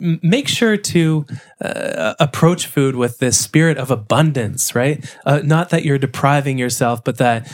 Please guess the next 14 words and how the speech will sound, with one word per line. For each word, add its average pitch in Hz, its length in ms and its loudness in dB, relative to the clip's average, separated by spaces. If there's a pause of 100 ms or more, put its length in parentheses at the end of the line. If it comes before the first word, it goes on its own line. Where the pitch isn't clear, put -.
(160)
y-, 131 120 2
you 143 140 2
have 139 220 2
this 127 260 -2
opportunity, 127 880 0 (380)
uh, 104 160 -2
to 117 180 -4 (100)
eat 120 180 -4
better 104 420 -2 (200)
and 107 160 -2
take 107 200 -2
care 107 200 0
of 98 120 -6
yourself. - 560 -8